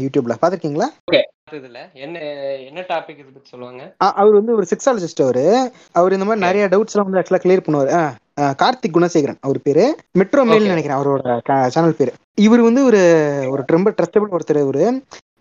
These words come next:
Speaker 1: இவர்கிட்ட வந்து இவரோட சேனல் இது, ஆ, என்ன சொல்றது, உங்களுக்கு வந்து ஏதாச்சும் இந்த டவு-, சந்தேகம் இருக்கு, இப்ப நாங்க கிளியர் பண்ணது கூட உங்களுக்கு பெருசா கிளியர் ஆகு அப்படின்னா அவர் சேனலை கூட நீங்க ரெஃபர் பண்ணி பார்க்கலாம். ஆ, அது போக இப்ப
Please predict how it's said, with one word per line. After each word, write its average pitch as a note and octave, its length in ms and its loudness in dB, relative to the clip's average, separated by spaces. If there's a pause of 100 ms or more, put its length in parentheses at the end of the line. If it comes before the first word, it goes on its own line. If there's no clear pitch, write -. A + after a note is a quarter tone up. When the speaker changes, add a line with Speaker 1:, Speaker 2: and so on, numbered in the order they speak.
Speaker 1:
இவர்கிட்ட A#3 340 2
வந்து G#3+ 340 0
இவரோட G3 440 4
சேனல் F3+ 480 0
இது, E3 240 -2 (140)
ஆ, D#3 100 0
என்ன D3+ 140 -2
சொல்றது, B2 320 -6 (200)
உங்களுக்கு F#3+ 280 4
வந்து A3 100 6
ஏதாச்சும் F#3+ 240 2
இந்த E3 160 2
டவு-, F3+ 80 4
சந்தேகம் F#3 360 2
இருக்கு, F#3 260 2
இப்ப F3 140 0
நாங்க E3 340 0
கிளியர் G#3 220 4
பண்ணது F3+ 160 2
கூட F#3 140 2
உங்களுக்கு E3 260 0
பெருசா F3 160 0
கிளியர் E3+ 180 2
ஆகு D#3 160 0
அப்படின்னா D3 380 -2 (320)
அவர் F3+ 200 2
சேனலை G3+ 260 0
கூட G#3 140 -2
நீங்க F3+ 160 0
ரெஃபர் - 40 -4
பண்ணி F3 220 0
பார்க்கலாம். E3 500 0 (360)
ஆ, F#3 80 0 (400)
அது G#3 180 0
போக A#3+ 260 2
இப்ப D3+ 460 -2